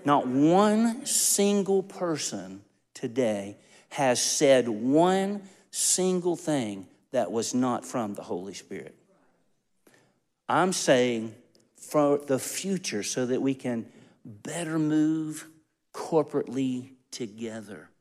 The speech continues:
Let's remember protocol. Does that make sense? How about the rest of you? Does that make sense?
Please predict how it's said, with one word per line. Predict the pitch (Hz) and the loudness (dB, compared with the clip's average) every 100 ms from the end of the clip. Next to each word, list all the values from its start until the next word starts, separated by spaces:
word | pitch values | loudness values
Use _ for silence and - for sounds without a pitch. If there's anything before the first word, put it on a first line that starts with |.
| _ _ _ _ _ _ _ | _ _ _ _ _ _ _
Let's | - - - 123 | -2 -2 -8 -6
remember | 113 110 104 92 | -4 -4 -6 -10
protocol. | - 113 95 - - - | -10 -10 -10 -14 -18 -16
Does | - | -2
that | 131 | 0
make | 131 135 131 | 2 -2 -2
sense? | - 143 143 - - - - - - _ _ - - _ - - _ _ _ _ _ _ _ _ _ _ _ | -2 -2 -2 -8 -10 -20 -20 -20 -20 _ _ -20 -20 _ -20 -20 _ _ _ _ _ _ _ _ _ _ _
How | - 185 | 12 12
about | 196 190 | 12 12
the | 160 | 12
rest | 170 202 190 - | 12 12 12 12
of | 170 143 | 12 12
you? | 135 | 8
Does | 139 135 | 8 12
that | 175 | 12
make | 165 170 160 | 12 8 8
sense? | 185 180 180 - - | 6 8 6 2 -2